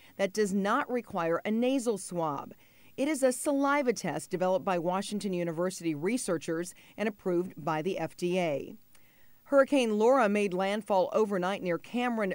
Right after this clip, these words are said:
Louisiana, as a Category four storm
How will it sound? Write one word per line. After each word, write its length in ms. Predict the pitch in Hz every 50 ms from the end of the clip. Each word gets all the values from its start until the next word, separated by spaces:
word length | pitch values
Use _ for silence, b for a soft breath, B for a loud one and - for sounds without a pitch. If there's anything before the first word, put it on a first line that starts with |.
| -
Louisiana, 880 | - 185 185 190 190 220 233 214 185 196 185 185 190 214 202 175 165 165 - -
as 180 | 185 185 180
a 80 | 196 190
Category 560 | - - - 247 254 254 214 208 214 214 220
four 460 | 202 - - - 285 269 262 269 277
storm 640 | - - - - - 285 285 262 202 170 165 165 165